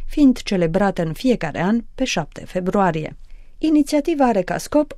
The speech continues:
promovarea utilizării sigure și responsabile a tehnologiei online și a telefoniei mobile, mai ales în rândul copiilor. Pe site-ul dedicat Zilei Securității în Internet de anul acesta,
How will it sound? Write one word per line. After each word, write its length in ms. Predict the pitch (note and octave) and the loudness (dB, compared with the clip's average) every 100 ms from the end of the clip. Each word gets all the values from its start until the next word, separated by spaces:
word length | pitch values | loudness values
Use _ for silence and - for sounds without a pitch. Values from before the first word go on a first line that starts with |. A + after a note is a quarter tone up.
| - | -8
promovarea 560 | - C4+ A#3+ A#3+ C4+ A#3+ | 2 4 4 2 2 2
utilizării 640 | A3+ G#3 F#3+ F3+ G3+ F3 | 2 2 2 2 0 0
sigure 540 | - - C#4+ E3+ - | -2 0 2 2 -2
și 160 | - E3+ | -2 0
responsabile 840 | E3+ E3+ - G#3+ C#4+ C#4 C4 C4 - | 0 0 -2 0 2 2 4 2 2
a 120 | G#3+ | -2
tehnologiei 840 | - C4 G#3+ D#3+ D#3+ D#3+ G#3+ G3+ - | -2 -2 0 2 0 0 0 0 0
online 480 | G#3+ G#3+ A#3+ G#3+ - - - | 0 2 2 2 -2 -8 -16
și 280 | - - F#3+ | -6 0 0
a 120 | - G#3 | 2 0
telefoniei 640 | G3 D#3 - E3 F#3 F3 | 0 -4 -4 -2 0 0
mobile, 460 | F3 F#3+ B3 A#3 D3+ - - | 0 0 2 2 0 -6 -2
mai 220 | B3 C4 | 2 2
ales 380 | D#3+ D#3+ G#3+ - | 2 -2 -2 -6
în 220 | - A3+ A3+ | -2 0 2
rândul 420 | F3+ D#3+ B2+ C3 | 0 -2 -6 -4
copiilor. 680 | F3 F3 A#3 F3 C#3+ - - - - - | -2 0 2 2 -2 -6 -16 -16 -16 -6
Pe 100 | D#4 | -6
site-ul 380 | D4 E4 D#4 C#4 | -4 -4 0 2
dedicat 460 | B3 A#3+ A3+ A#3 | 2 2 2 0
Zilei 360 | A3 G#3 A3 D3+ | 2 4 4 2
Securității 720 | - C3 D#3+ D#3+ F3 F3 F3 | -2 -4 -2 0 2 0 0
în 80 | E3 | -2
Internet 600 | D#3+ D#3+ E3+ G3 G#3+ - | -2 -2 -2 0 0 -2
de 140 | C3 - | -8 -8
anul 320 | - C3 F3 | -6 -4 -4
acesta, 480 | A3+ D4+ - B3+ | -4 -6 -4 -2